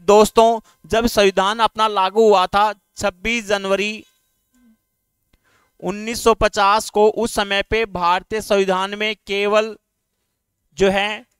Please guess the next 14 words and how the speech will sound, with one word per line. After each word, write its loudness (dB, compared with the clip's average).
आठ 0
अनुसूचियां -4
थी, -8
ठीक -6
है -2
दोस्तों। 2
उसके -2
बाद 0
जो 4
है 0
धीरे -4
धीरे -2
इसके -10
अंदर -2